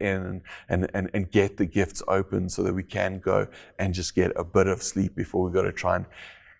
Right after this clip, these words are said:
get off to church. And that meal is not the meal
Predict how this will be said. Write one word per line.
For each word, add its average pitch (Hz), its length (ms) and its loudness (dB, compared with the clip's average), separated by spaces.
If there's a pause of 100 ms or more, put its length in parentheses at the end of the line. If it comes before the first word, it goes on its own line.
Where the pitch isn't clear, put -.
(120)
get 95 120 6
off 98 160 -2
to - 140 -8
church. 90 480 2 (1120)
And 90 120 2
that 95 160 6
meal 98 520 -4 (1000)
is 104 180 6
not 101 340 4
the 110 80 2
meal 98 460 -4